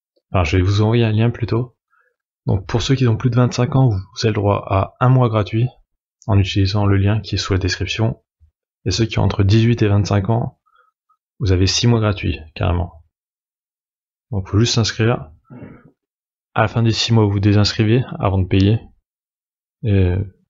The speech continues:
enfin, ou vous continuez, c'est, peu importe. Et vous avez six mois gratuits. Si vous avez moins de vingt-cinq ans, et plus de vingt-cinq ans, vous avez un mois gratuit. Donc, vous pouvez déjà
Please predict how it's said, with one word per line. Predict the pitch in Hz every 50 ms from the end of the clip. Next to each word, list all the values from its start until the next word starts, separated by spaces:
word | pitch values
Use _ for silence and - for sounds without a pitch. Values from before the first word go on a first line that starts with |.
| -
enfin, | - 104 95 95
ou | 98 95
vous | 95 95 95
continuez, | 95 - 104 92 - - 92 90 98 110 104
c'est, | - - - 92 - -
peu | - 101
importe. | 92 95 - 104 107 110 - - - _ _ _ _ _ _ _ -
Et | 101
vous | 90 85 90
avez | 90
six | 87 - 107
mois | 107 104 104
gratuits. | 101 101 95 - - 107 110 107 - - - - - _ _ _ _ _ _ _ -
Si | - - 107
vous | 104
avez | 95 95 92 92
moins | 92 104 107
de | 107
vingt-cinq | 104 101 95 - - 98 95 -
ans, | 110 107 113 - - - _ _ _ _ _ _ - _
et | - 110
plus | 95 120 113
de | 104
vingt-cinq | 104 107 104 - - 107 98 -
ans, | 113 113
vous | 107 104
avez | 101 101
un | 104 101
mois | 98 101 95
gratuit. | 98 92 90 - 82 78 - - _ _ _ _ _ _ _ _ _ -
Donc, | 117 101 85
vous | 82
pouvez | - - 98
déjà | 92 104 98 101 101 98 98 95 95 92 - _